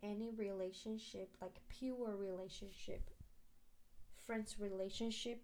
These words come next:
between male and female?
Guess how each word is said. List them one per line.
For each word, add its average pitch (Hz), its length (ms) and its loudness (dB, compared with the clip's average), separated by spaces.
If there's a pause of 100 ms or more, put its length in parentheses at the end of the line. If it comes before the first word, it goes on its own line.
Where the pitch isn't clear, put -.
(100)
between 202 920 8 (1000)
male 190 280 6
and 185 180 0
female? 175 580 2